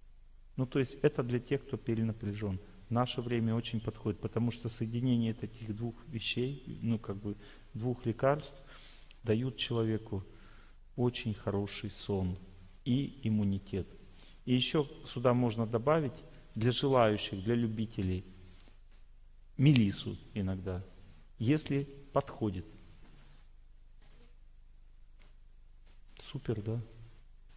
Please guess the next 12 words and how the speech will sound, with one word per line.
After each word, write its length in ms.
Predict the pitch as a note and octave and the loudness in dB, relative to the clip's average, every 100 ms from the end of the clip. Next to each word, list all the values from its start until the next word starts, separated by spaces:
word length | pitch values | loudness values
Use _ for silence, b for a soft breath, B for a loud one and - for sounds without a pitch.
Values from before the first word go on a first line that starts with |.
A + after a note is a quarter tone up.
| - | -2
Горячее 440 | A#2+ B2+ B2+ - | 2 2 0 -4
молоко 360 | A2+ A2 G#2+ A#2 | -4 -4 -6 -10
с 160 | - | -8
мёдом. 240 | A2 G2+ A#2 - - - - - - - - - - - - - - - - - - - - - b b b b b b b b b b b b - - - - - - - - - - - | -6 -6 -8 -14 -18 -20 -20 -20 -20 -20 -20 -20 -20 -20 -20 -20 -20 -20 -20 -20 -20 -20 -20 -18 b b b b b b b b b b b b -20 -20 -20 -20 -20 -20 -20 -20 -20 -18 -2
Да, 280 | C#3 C#3 A#2+ | 10 12 12
можно 340 | C3+ C#3+ C3+ | 12 8 6
в 80 | A#2 | 6
молоко 380 | B2+ C3+ C#3 E3+ | 8 6 6 4
добавлять 480 | C3 A2+ A#2+ C#3+ - | 4 6 6 4 4
ещё 160 | - | -2
топлёное 480 | - A2 A#2+ A#2+ A2+ | 0 2 4 6 8
масло, 420 | G#2+ G#2 - - | 8 6 4 -4